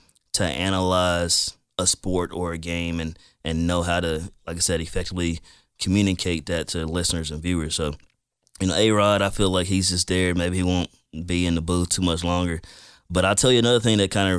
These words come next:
really rubbed me the wrong way was he,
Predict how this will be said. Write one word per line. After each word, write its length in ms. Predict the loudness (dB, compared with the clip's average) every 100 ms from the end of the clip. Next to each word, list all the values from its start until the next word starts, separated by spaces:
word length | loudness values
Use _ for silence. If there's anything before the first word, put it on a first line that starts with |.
| -2 0
really 220 | 2 2
rubbed 220 | 2 2
me 80 | 0
the 120 | 0
wrong 260 | 0 0 0
way 180 | 0
was 240 | 0 -2 -6 -16 -20 -20 _ _ _ _ _ _ _ _
he, 460 | -2 0 2 0